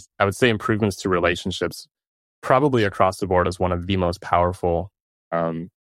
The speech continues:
you know, things. And that can have totally life-changing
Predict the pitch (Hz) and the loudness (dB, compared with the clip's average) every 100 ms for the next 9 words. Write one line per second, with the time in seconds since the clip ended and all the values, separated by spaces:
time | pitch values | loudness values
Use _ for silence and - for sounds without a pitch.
0 | _ _ _ 92 82 82 - _ _ 123 | _ _ _ -4 -4 -4 -10 _ _ 0
1 | 101 82 - - - 90 90 92 - - | 0 -4 -12 -20 -6 -2 2 0 -2 -20
2 | - 92 92 85 - 101 92 90 87 90 | -8 -4 -2 -2 -2 -2 0 2 0 0
3 | - 87 85 82 82 92 | -4 -4 -4 -4 -6 -8